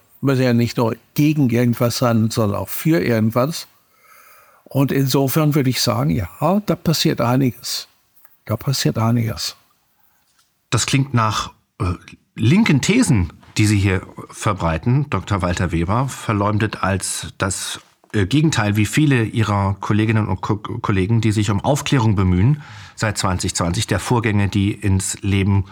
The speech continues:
Speaker 2: jedes einzelnen Menschen getreten sind, ähm, ungefragtermaßen und ganz offensichtlich gespickt, ähm, und angetrieben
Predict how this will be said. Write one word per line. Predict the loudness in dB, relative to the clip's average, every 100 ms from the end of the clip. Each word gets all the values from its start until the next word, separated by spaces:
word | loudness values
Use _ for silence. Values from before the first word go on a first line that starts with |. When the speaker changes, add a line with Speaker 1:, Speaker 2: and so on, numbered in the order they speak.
| -18 -14
Speaker 2:
jedes | 0 2 2 0
einzelnen | -2 -2 0 2 2
Menschen | 2 2 0 0 -4 -20 -20 -20 -8
getreten | -6 -2 -2 0
sind, | 0 0 0 -4 -18 -20 -20 -20 -16 -6
ähm, | -4 -2 -4 0
ungefragtermaßen | 2 2 0 -2 0 0 0 0 0 0 2 0 -4
und | 0 0
ganz | 0 -4 -2
offensichtlich | 0 0 0 0 -4 -2
gespickt, | -2 -2 -4 -6 -8 -12 -12 -20 -20 -20 -20 -20 -18 -4
ähm, | -2 0 0 -2
und | -4 -2 0
angetrieben | 2 0 0 -2 -4